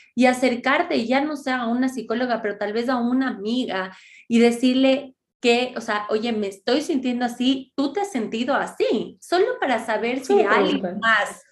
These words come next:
Speaker 1: claro, como, a
Speaker 2: Sí.
Speaker 1: ver, ¿alguien más se ha sentido de esta manera? Y una vez que comiences a ver que otras personas también sí,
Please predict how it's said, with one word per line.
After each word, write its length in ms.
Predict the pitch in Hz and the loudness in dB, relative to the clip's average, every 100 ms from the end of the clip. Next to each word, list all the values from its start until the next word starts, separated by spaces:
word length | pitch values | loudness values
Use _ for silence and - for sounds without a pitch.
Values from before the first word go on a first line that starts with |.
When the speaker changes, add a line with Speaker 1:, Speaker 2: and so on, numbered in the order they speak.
| _ _ _ | _ _ _
Speaker 1:
claro, 380 | 320 330 277 - | 4 6 6 4
como, 320 | 359 359 285 | 2 4 2
a 100 | 254 | 2
Speaker 2:
Sí. 40 | |
Speaker 1:
ver, 380 | 285 262 208 202 - _ _ - | 2 2 0 -4 -14 _ _ -2
¿alguien 580 | 294 370 381 285 220 | 0 0 0 -4 -4
más 260 | 220 294 370 | -2 -2 -2
se 80 | 277 | -4
ha 60 | |
sentido 480 | 233 226 220 254 294 | -6 -8 -4 -2 -2
de 140 | 254 226 | 0 -2
esta 180 | 233 | -2
manera? 760 | 277 240 185 196 254 359 185 - _ _ 247 | -2 -2 -4 -2 -2 -4 -6 -14 _ _ -4
Y 100 | 311 | 0
una 200 | 381 349 | 2 0
vez 140 | 339 | -2
que 160 | 339 302 | -6 -4
comiences 440 | 277 277 294 311 | -2 -2 -4 -4
a 80 | 285 | -2
ver 200 | 269 269 | -2 -2
que 80 | 262 | -2
otras 360 | 233 240 302 | -2 -2 -4
personas 460 | 311 202 233 240 262 | -4 -6 -2 0 0
también 480 | 220 208 220 226 226 | -2 -2 -2 -2 -2
sí, 320 | 254 233 | -2 -2